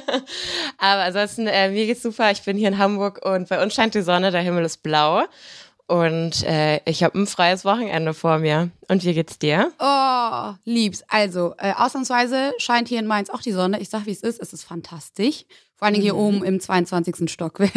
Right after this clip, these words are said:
Speaker 2: <laughs> Lieben wir sehr.
Speaker 1: <laughs>
Speaker 2: Äh, to be honest, ich bin auch ein bisschen nervös, aber ich denk mir so, ah jo, das wird schon.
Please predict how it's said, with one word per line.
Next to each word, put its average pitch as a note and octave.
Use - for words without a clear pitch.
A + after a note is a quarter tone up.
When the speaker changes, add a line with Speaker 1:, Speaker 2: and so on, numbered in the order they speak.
Speaker 2:
<laughs> D4+
Lieben G3
wir F#3
sehr. F#3
Speaker 1:
<laughs> -
Speaker 2:
Äh, G#3+
to A#3+
be C4+
honest, E4+
ich D4
bin D4
auch F4
ein D#4
bisschen C4+
nervös, B3
aber A#3+
ich A#3
denk C4+
mir C4
so, B3
ah G3
jo, G3+
das F#3
wird G3
schon. F3+